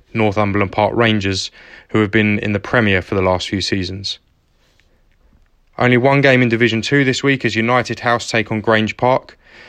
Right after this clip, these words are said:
United House will be keen to carry over their good form from last season, where they scored seventy-two goals in sixteen games in Division four.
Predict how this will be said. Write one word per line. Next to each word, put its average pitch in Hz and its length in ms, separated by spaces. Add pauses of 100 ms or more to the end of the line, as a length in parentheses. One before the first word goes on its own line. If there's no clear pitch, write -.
(140)
United 117 400
House 120 260
will 110 100
be 107 100
keen 117 260
to 107 120
carry 117 360
over 107 180
their 107 140
good 113 200
form 110 280
from 104 160
last 117 320
season, 110 380 (400)
where 104 120
they 104 100
scored 107 260
seventy-two 110 580
goals 107 300
in 98 60
sixteen - 600
games 98 400
in 98 260
Division 92 460
four. 87 360